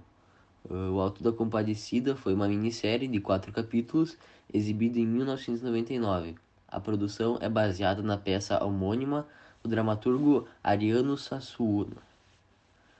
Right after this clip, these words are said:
O longa-metragem foi uma adaptação da minissérie. Cada capítulo levou cerca de nove dias para ser gravado,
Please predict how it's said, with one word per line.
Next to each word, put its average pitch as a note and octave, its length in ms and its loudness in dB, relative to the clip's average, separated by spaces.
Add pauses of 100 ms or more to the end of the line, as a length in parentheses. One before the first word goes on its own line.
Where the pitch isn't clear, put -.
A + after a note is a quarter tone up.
(240)
O A2 100 0
longa-metragem B2 920 2
foi A#2 200 -4
uma A#2 140 0
adaptação A#2 580 -4
da A#2 100 0
minissérie. A2+ 600 -4 (1900)
Cada B2 260 0
capítulo C#3 560 2
levou B2 360 4
cerca B2 340 0
de A2+ 80 0
nove B2 360 2
dias A#2+ 420 0
para G2 260 2
ser G#2+ 220 -2
gravado, A2 500 0